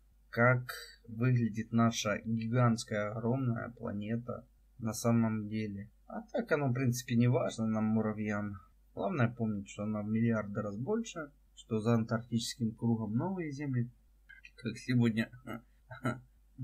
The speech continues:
спустя сколько там, четыре-пять месяцев, маме показал своей, свой отснятый материал,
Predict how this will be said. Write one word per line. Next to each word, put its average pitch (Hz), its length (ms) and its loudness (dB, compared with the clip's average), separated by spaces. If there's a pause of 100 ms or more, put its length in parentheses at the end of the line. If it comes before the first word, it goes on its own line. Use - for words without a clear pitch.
(220)
спустя 110 480 -4
сколько - 260 -14
там, 120 160 -12
четыре-пять 110 560 -6
месяцев, 98 440 -6 (220)
маме 101 560 -4 (360)
показал 107 500 -4
своей, 101 500 -4 (260)
свой 113 420 0
отснятый 110 760 -2
материал, 113 960 0